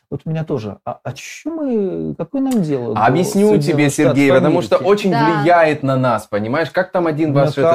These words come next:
Speaker 1: кого?
Speaker 2: чиновник сказал,
Speaker 3: Ну.
Speaker 2: российский, у них там, э, конгрессменов выбирают, а нас всех трясёт. И он, в принципе, э, в каком-то смысле
Speaker 1: Ну да,
Speaker 2: прав.
Speaker 1: тебя ж не выбирают. <laughs> Ты сам сюда бы... Тебя никто не звал.
Speaker 2: Но, но всё-таки, ну,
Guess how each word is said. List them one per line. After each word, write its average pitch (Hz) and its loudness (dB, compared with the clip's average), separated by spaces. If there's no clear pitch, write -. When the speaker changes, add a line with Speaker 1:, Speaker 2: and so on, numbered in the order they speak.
Speaker 1:
кого? 120 0
Speaker 2:
чиновник 139 -2
сказал, 120 -2
Speaker 3:
Ну. 117 0
Speaker 2:
российский, 135 -4
у 240 -2
них 190 0
там, 160 -2
э, 123 -2
конгрессменов 151 0
выбирают, 120 0
а 113 0
нас 180 -2
всех - -6
трясёт. 139 -4
И 107 -2
он, 143 -2
в - -14
принципе, 170 -2
э, 127 0
в 120 -4
каком-то 156 -4
смысле 170 0
Speaker 1:
Ну 226 6
да, 285 6
Speaker 2:
прав. 220 2
Speaker 1:
тебя 240 4
ж 156 0
не 196 4
выбирают. 220 6
<laughs> - -
Ты 226 4
сам 294 6
сюда 294 4
бы... 233 6
Тебя 311 2
никто 302 6
не 269 6
звал. 214 4
Speaker 2:
Но, 185 2
но 180 2
всё-таки, 214 2
ну, 185 2